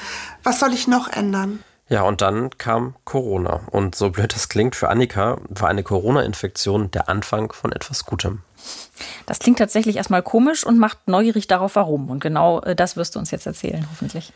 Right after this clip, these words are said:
Speaker 2: Genau, Annika und ihr Mann haben sich beide Corona eingefangen und, äh, liegen geschwächt zu Hause auf dem Sofa und sind wirklich so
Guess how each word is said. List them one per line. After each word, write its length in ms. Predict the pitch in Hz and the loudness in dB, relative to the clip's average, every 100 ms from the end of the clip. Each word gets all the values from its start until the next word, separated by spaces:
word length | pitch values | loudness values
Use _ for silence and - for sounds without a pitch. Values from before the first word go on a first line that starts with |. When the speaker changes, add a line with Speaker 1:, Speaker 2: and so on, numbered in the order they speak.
| _ | _
Speaker 2:
Genau, 240 | 107 92 - | 0 0 2
Annika 300 | 117 120 107 | 0 2 0
und 100 | 95 | 2
ihr 100 | 95 | 2
Mann 320 | 104 143 127 _ _ _ | 2 0 -8 _ _ _
haben 160 | - | -2
sich 220 | 87 87 - | 0 -2 0
beide 400 | 95 110 117 - | 0 2 -2 -4
Corona 540 | - 110 110 120 113 - | 0 2 4 4 2 0
eingefangen 640 | 110 113 107 - 110 117 | 0 -2 -2 -2 0 0
und, 320 | 107 104 104 | -2 -2 -2
äh, 140 | 107 104 | -2 0
liegen 280 | 98 110 110 | 0 2 4
geschwächt 380 | 104 104 110 | 4 2 0
zu 100 | - | 0
Hause 220 | 101 107 95 | 0 2 -2
auf 80 | |
dem 100 | 101 | -2
Sofa 580 | 95 95 131 - 98 127 - - - - - | 0 2 2 2 2 2 -4 -18 -18 -18 -4
und 380 | 101 107 - - | 0 0 -2 -8
sind 360 | 110 107 101 | -2 -2 0
wirklich 300 | 104 110 98 | -4 -4 -6
so 480 | - 104 123 139 - | -2 2 4 2 -2